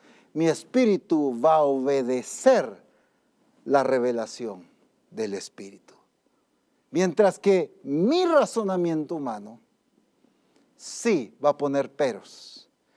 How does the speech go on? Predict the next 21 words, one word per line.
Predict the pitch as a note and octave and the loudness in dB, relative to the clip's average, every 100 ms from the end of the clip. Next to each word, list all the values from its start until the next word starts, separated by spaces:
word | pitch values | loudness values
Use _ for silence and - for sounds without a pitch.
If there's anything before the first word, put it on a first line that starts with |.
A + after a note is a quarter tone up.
| _ _ _ | _ _ _
sí | - - C4 B3+ | -14 -2 0 2
va | G3+ F3+ F3 D#3+ C#3+ | 4 4 4 4 2
a | |
juzgar, | C3 - D3 C#3 B2+ D#3 E3 B2 G2 _ _ _ - _ | -2 -8 -8 -8 -2 2 2 2 -8 _ _ _ -20 _
sí | - - C#4+ B3+ | -10 -2 0 2
va | G3 F#3 F3+ E3 D3 D#3 D#3+ D#3 D#3+ E3 | 4 4 4 2 -2 -6 -6 -6 -8 -6
a | E3+ | -4
decir, | F3+ D#3+ G#3+ A3+ | -4 -4 0 2
"Mm, | A3 G#3+ G#3 G3+ G3+ G3+ G3 G3 F#3+ | 0 -4 -4 -2 -4 -4 -4 -2 0
no | G3 G3+ | 0 2
lo | G3 F#3 | 0 2
veo | G3 G3 | 2 4
así", | F3+ - - B2+ G#2 _ - - | 2 0 -8 -8 -10 _ -20 -20
sí | - C4 C#4 C4 A#3 G#3+ | -8 -2 0 0 0 0
va | G#3+ G#3 | 2 2
a | G#3+ | 2
empezar | F3 F3+ E3 F#3+ F#3+ | 0 -2 2 4 4
a, | G3 F#3 - _ | 6 4 2 _
a | D#3+ E3 - _ _ | 0 0 -4 _ _
tomar | F#3+ E3 F#3+ G3+ | 0 2 2 2
decisiones. | E3 F3+ - E3+ D3+ - G3 E3+ A2+ F#2 - - | -2 -2 -2 -6 -6 -2 -2 -2 -6 -14 -20 -20